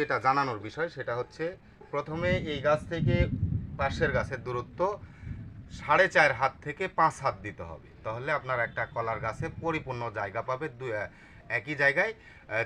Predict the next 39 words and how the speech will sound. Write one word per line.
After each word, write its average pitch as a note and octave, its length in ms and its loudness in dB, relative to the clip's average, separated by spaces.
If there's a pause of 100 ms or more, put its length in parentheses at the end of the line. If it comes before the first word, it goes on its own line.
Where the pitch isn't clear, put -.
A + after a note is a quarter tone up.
চার, D#3 160 6
আহ, B2+ 240 -2 (100)
দুই D#3+ 200 2
ঝাড়ে D#3+ 280 4
চারটা D#3+ 240 4 (100)
গাছ G#2 220 0
থাকতে, G2 220 -8 (180)
পাতা C#3 220 4 (100)
যখন D3 200 -2 (100)
ছড়িয়ে D3+ 300 0
যাবে C#3 220 0 (160)
তখন C3 260 -4
আপনার B2 240 -2
জায়গার A#2+ 360 2
বেশি B2+ 260 -6
প্রয়োজন G#2+ 360 -4
হবে। C3 160 -2 (560)
আপনি A#2 160 -8 (120)
প্রথম D#3 220 -2 (100)
বছরে F3 260 0 (160)
একটু D3 220 -10
কম E3+ 200 4
রোপণ C3 280 -2
করতে A2+ 220 -6
পারবেন, C3+ 300 -4
কিন্তু D3 180 -8 (120)
দ্বিতীয় D3 360 -6
বছরে C3+ 260 -6 (400)
দুইটা C#3+ 280 0
করে A2+ 140 0
রাখতে A2+ 340 0
পারবেন D3+ 220 -2 (120)
যদি B2 240 -4 (480)
পাঁচ D#3+ 220 6 (160)
হাত E3 200 2 (320)
স্কোয়ারে A#2 460 0 (360)
আপনি, G#2+ 240 -8
আহ, F#2+ 640 -6
কলা B2+ 200 2